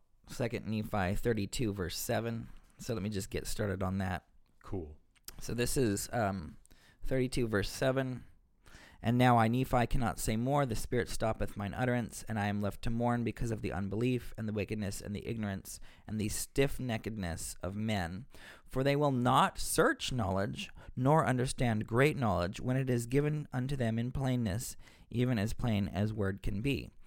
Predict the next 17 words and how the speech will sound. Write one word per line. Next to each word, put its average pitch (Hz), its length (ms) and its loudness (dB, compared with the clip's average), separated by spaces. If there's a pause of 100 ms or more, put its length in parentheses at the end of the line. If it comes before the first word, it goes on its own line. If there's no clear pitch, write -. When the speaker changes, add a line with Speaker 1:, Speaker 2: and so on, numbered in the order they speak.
(640)
Speaker 1:
I 139 100 2
think 175 500 -2
he's 147 520 -6 (280)
saying 135 320 2
something 120 400 2
that 107 160 6
is 98 200 4
an, 98 280 0
a, - 240 -2
an 107 140 2
eternal 104 440 4
truth - 300 -2
here. - 180 0
There, 71 220 0
in 123 260 2
every 135 240 6
generation 110 840 2